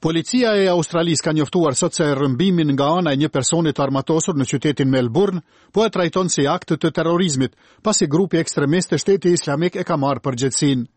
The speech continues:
Gjatë të shtunave, policia e vrau një person për të cilin tha se dje e mbante peng një femër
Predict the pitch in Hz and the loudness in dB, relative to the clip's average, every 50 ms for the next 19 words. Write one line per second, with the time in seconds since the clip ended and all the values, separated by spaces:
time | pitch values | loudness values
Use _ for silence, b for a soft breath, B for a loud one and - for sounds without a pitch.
0 | _ b b b b b b b b b 127 170 202 196 - 202 - - 190 175 | _ b b b b b b b b b -2 -2 0 0 0 -2 0 0 -2 -2
1 | 180 185 180 190 165 - 165 156 156 143 - 190 180 165 156 139 143 185 202 202 | 0 0 0 -2 -2 -2 0 0 0 0 0 0 0 0 0 0 0 0 0 0
2 | 170 156 160 151 - 135 131 - 180 170 147 - 147 - - 127 - - 160 147 | 0 0 -2 -2 -2 -4 -2 -2 -2 -2 -2 -4 -4 -2 -2 -2 -2 -2 -2 0
3 | 135 117 - 175 175 - 151 135 120 147 170 151 131 131 151 156 147 120 143 131 | -2 -2 -2 -4 -2 -2 -2 -2 0 0 0 0 0 0 0 -2 -2 -2 -4 -4
4 | - 185 190 170 139 135 135 135 131 120 - 175 196 202 196 147 | -2 -2 -2 -2 -2 -2 -2 -2 -2 -2 -2 -2 -2 -2 -2 -4